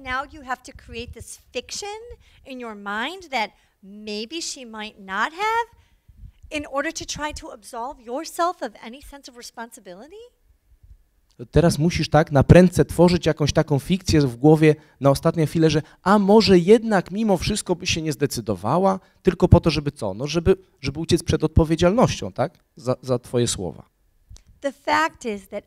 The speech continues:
Speaker 1: I'm alive today. I wasn't killed because of voters, activists, leaders, legislators in Michigan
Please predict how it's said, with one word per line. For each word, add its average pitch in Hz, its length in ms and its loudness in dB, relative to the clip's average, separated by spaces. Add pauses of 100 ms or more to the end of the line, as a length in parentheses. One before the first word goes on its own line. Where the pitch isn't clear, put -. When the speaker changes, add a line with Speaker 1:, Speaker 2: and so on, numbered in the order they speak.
Speaker 1:
I'm 220 360 -6
alive 190 460 -6
today. 185 720 -14 (500)
I 262 140 -4
wasn't 269 420 -10 (260)
killed 220 600 -10 (880)
because 214 680 -6 (340)
of 196 340 -4 (1000)
voters, 226 800 -2 (140)
activists, 247 720 0
leaders, 240 640 -4
legislators 220 1120 0
in 339 160 -4 (180)
Michigan 220 720 -10